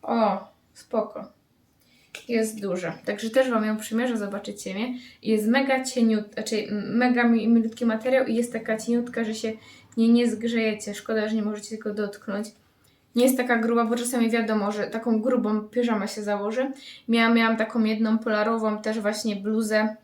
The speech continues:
samą bluzkę, e, taką świąteczną polarową, którą sobie kupiłam w lumpie. Bo ja zazwyczaj jakieś świąteczne rzeczy kupuję w lumpie, bo mi szkoda wydać, e, na tak, na sezon, mm,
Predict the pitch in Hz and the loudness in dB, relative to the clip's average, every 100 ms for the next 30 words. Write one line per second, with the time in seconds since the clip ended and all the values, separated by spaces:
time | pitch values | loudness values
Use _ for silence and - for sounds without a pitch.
0 | - 226 226 220 220 220 233 - - - | -16 -4 0 2 2 0 -2 -4 -12 -2
1 | 214 208 214 - - _ _ _ - 196 | 0 0 -2 -14 -20 _ _ _ -4 -4
2 | 196 214 220 220 - 220 220 226 220 220 | -4 -4 -2 -2 -2 -2 -2 -2 -2 0
3 | 208 214 208 214 220 202 226 220 - 226 | 0 0 -2 -4 -4 -4 -2 -6 -4 -2
4 | 214 214 202 214 233 254 262 - _ _ | 0 0 0 0 0 0 -4 -14 _ _
5 | _ - - 208 202 214 214 190 - 208 | _ -14 0 2 2 0 0 0 0 -4
6 | 214 220 214 202 202 - 214 196 202 220 | -4 -4 -4 -4 -6 -10 -6 -4 0 -2
7 | 220 196 208 - 214 196 196 190 190 - | -2 -4 -4 -4 -6 -4 -4 -4 -4 -8
8 | - - - _ - 190 196 190 196 - | -16 -20 -20 _ -4 0 0 0 -2 -6
9 | - 208 208 226 214 208 202 202 180 180 | -6 -4 -2 0 0 0 -2 -4 -8 -6
10 | 180 180 196 | -6 -6 -8